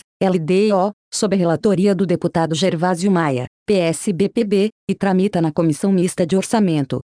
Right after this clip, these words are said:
C M O, com possibilidade de ser votada nos próximos dias. Nas eleições municipais de dois mil e vinte e quatro, o fundo eleitoral teve valor fixado em quatro bilhões e novecentos milhões de reais,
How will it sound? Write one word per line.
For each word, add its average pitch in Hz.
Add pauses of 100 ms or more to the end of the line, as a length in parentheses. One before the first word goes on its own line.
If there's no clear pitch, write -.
(140)
C -
M 185
O, 160 (240)
com 196
possibilidade 180
de 165
ser 160
votada 165
nos 156
próximos 175
dias. 101 (400)
Nas 196
eleições 202
municipais 208
de 190
dois 202
mil 165
e 175
vinte 196
e -
quatro, 180 (180)
o 196
fundo 214
eleitoral 175
teve 180
valor 170
fixado 170
em 202
quatro 160
bilhões 190
e 214
novecentos 196
milhões 160
de 190
reais, 170